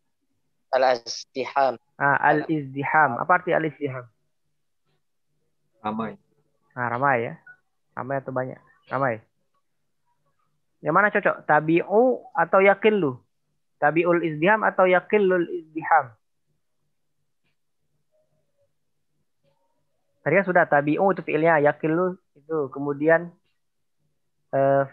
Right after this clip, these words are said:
Speaker 2: fa'ilnya al-izdihamu. Ya, harapkan saja. Izdihamu. Yang mana cocok? Tabi'u atau yaqillu?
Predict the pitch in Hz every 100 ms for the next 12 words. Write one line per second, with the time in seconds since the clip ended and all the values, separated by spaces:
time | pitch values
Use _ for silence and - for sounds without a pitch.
0 | - 143 156 151 165 196 165 165 151 147
1 | 156 175 175 160 185 165 113 _ _ -
2 | 151 147 160 151 143 127 _ _ _ 131
3 | 127 131 127 113 - 165 202 196 156 -
4 | 156 156 160 175 233 185 190 190 185 196
5 | 165